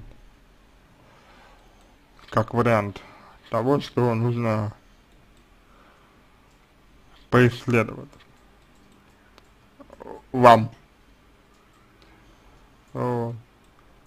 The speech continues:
Если вы хотите, к примеру, гармонизировать отношения,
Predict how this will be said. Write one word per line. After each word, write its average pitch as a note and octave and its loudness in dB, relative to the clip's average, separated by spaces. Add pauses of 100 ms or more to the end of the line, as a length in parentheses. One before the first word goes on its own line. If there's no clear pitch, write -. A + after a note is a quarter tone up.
(120)
Если C3+ 2
вы C3 2
хотите, B2+ -2
к A#2 0
примеру, A2+ -4 (480)
гармонизировать C3 2
отношения, A2 -6